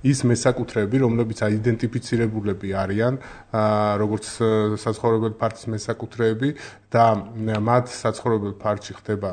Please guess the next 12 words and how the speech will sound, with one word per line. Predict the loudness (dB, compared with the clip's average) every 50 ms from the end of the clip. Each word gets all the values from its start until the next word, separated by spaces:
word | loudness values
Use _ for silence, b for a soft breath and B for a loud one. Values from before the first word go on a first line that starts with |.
| -8 -10
მოქალაქეთა | -12 -10 -10 -10 -8 -6 -4 -4 -4 -4 -6 -12 -14 -12
რეგისტრაცია, | -10 -10 -8 -10 -10 -10 -12 -14 -6 -2 -2 0
მათ | 0 0 -2 -4
თანხმობის | -8 -12 -8 -8 -8 -8 -8 -10 -12
გარეშე, | -12 -12 -12 -10 -6 -4 -4
ე, | -4 -4 -8 -18 -18 -20 -20 _ -2 0 2 2 2 2
აცნობოს | 0 -2 -4 -4 -4 -4 -2 0 0 0 0 0
ამ | -2 -2 -4
პირებს, | -6 -6 -4 -4 -4 -4 -4
შესაბამისად | -6 -6 -4 -4 -4 -4 -4 -6 -6 -6 -4 -2 -4 -4 B B B B B
შეატყობინოს | -16 -6 -2 0 0 0 -2 -4 -6 -6 -6 -6 -4 -2 -2 -2 -2 -2
ეს, | -4 -4 -4